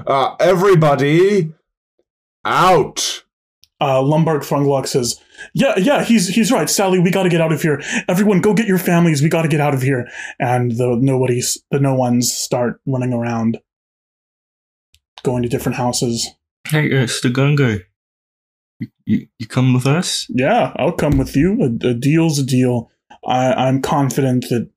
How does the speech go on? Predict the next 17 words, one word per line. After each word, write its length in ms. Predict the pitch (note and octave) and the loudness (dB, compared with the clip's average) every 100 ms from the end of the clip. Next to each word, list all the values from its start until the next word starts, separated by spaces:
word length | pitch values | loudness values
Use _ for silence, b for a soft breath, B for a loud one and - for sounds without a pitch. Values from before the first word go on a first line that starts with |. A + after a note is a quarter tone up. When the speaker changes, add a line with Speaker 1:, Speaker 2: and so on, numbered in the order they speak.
| - | -8
Speaker 2:
Lombard 520 | C3+ B2+ B2 A#2+ A#2+ - | -2 -2 0 0 -2 -2
can 140 | B2 | -4
take 240 | - C3 | -2 -4
care 220 | - C3+ A#2+ | -2 -2 0
of 80 | |
his 140 | B2 A#2 | -2 0
daughter, 340 | B2 B2 A#2+ | 0 0 0
and 220 | A#2 A2+ - _ _ _ _ _ _ _ _ | 2 0 -2 _ _ _ _ _ _ _ _
it'll 180 | - D3 | -2 -2
be 140 | D3 C3 | 0 0
hard 240 | D#3+ D#3+ | 0 0
to 80 | D3+ | 0
say 220 | - F3+ | 0 -2
goodbye 320 | C3+ D3 C3+ | 0 0 0
to 80 | C3 | 0
them, 200 | C#3 C#3 | 0 0
but 300 | C3 A#2 | 0 -2